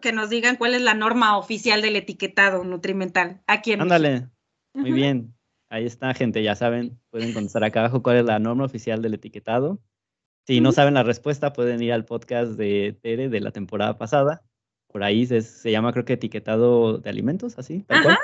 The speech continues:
Speaker 1: y se menciona
Speaker 2: Ujú.
Speaker 1: varias veces.
Speaker 2: Y se menciona varias veces, para que lo vayan a ver, coméntenlo y pues ya las respuestas correctas, ahí les ponemos el comentario de sí, sí, esta es la respuesta.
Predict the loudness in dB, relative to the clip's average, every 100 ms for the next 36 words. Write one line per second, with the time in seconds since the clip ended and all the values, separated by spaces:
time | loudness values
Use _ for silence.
0 | -4 0 2 2 2 2 6 6 4 -2
1 | -10 -20 -2 4 4 6 6 6 4 6
2 | 4 2 0 -2 -4 -10 _ -20 -16 -4
3 | 0 2 4 2 4 6 8 6 6 6
4 | 4 0 -2 -4 0 2 0 -2 -8 -12
5 | -6 -6 -2 -2 -2 -4 -4 -6 -10 _
6 | -16 -16 -16 -20 _ _ _ _ _ _
7 | -16 -8 -2 4 4 4 2 0 -2 -2
8 | -10 -10 -12 -6 -6 -6 -12 -18